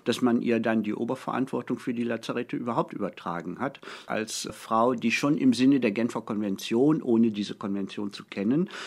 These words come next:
sich um die verletzten Soldaten beider Seiten auf der Nord- und Südstaatenseite gekümmert hat, dass sie auch schon im Sinne des Roten Kreuzes einen Suchdienst in den U S A gegründet hat und dann auch zur Ansprechpartnerin für Angehörige von vermissten Soldaten wurde.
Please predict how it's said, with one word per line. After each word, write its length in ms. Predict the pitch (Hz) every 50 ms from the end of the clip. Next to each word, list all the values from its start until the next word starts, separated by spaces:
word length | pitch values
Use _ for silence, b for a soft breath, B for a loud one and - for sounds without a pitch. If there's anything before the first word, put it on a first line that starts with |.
| B B B
sich 240 | - - 117 - 127
um 100 | 113 107
die 60 | 110
verletzten 480 | - - 107 107 110 107 - - 117
Soldaten 760 | 101 107 95 95 98 98 98 101 - - 120 101 95 90 - _ _
beider 400 | 107 98 107 127 147 175 147 120
Seiten 680 | - - 98 95 98 101 - - - 151 147 143 147
auf 160 | - 107 -
der 120 | - - 110
Nord- 280 | 107 107 107 110 -
und 120 | - 101 -
Südstaatenseite 880 | 110 113 113 - - - 120 120 - - 120 113 123 120 120 120 - 123
gekümmert 580 | 127 120 113 - 143 131 131 131 127 - -
hat, 220 | 139 139 135 - B B B B B B B B B
dass 260 | - 120 110 - -
sie 600 | - 110 104 104 104 101 101 101 101 107 - - - _
auch 300 | - 107 113 143 147 -
schon 480 | - - 160 151 147 147 147 151 -
im 240 | - - 123 123 117
Sinne 520 | 113 - 113 127 131 135 139 131 131 127 -
des 280 | - 117 - - -
Roten 260 | 113 113 113 - 113
Kreuzes 720 | 107 - - 107 110 117 113 - - - 120 107 - - - -
einen 800 | - - 101 98 104 104 101 98 98 98 98 98 98 98 101
Suchdienst 800 | 98 - 147 196 202 - - - 107 98 95 95 - - - -
in 140 | - 107 104
den 160 | 104 107 113
U 120 | 117 113 110
S 160 | 107 - -
A 160 | - 117 117
gegründet 640 | 120 - 135 131 - 139 135 143 143 143 143 -
hat 280 | - 151 151 151 - -
und 600 | - - 98 98 101 98 98 101 98 - - - -
dann 180 | 117 120 120 -
auch 120 | 120 113
zur 180 | - - - -
Ansprechpartnerin 920 | 117 117 - - - 117 - - - 120 120 - 131 123 120 120 117 117 113
für 580 | - - - 117 113 113 113 117 120 120 -
Angehörige 540 | - 113 117 120 120 110 107 110 104 - -
von 420 | - - 113 113 113 113 110 113
vermissten 480 | - - 127 127 139 147 - - - 101
Soldaten 600 | - 90 87 85 - 78 78 87 - - 87 80
wurde. 300 | 80 80 80 82 - -